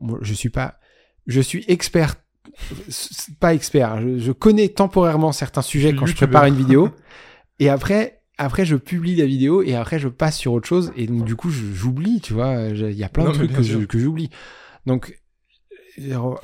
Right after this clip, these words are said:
Speaker 1: n'hésitez pas à retourner voir la vidéo, mais en gros, l'idée de la vidéo, c'était de dire, si on regarde au, au cœur de comment fonctionne le capitalisme, on se rend compte qu'il y a des contradictions entre le fonctionnement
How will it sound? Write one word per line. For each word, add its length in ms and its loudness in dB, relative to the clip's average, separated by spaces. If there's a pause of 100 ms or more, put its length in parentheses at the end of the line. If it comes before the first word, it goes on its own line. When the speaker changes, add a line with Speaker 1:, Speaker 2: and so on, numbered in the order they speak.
(140)
Speaker 1:
n'hésitez 320 4
pas 120 6
à 40 2
retourner 260 2
voir 100 6
la 80 6
vidéo, 200 4
mais 200 4
en 100 2
gros, 220 8
l'idée 280 4
de 60 6
la 80 6
vidéo, 260 4
c'était 280 -2
de 80 2
dire, 240 0 (260)
si 220 -2
on 100 4
regarde 540 2
au, 240 -2 (180)
au 120 -2
cœur 280 4
de 80 2
comment 240 -2
fonctionne 320 -6
le 60 -2
capitalisme, 560 -4
on 80 -10
se 80 -16
rend 100 -8
compte 180 -6
qu'il 120 -2
y 40 2
a 60 0
des 120 -4
contradictions 840 -2 (340)
entre 380 0
le 120 4
fonctionnement 720 -2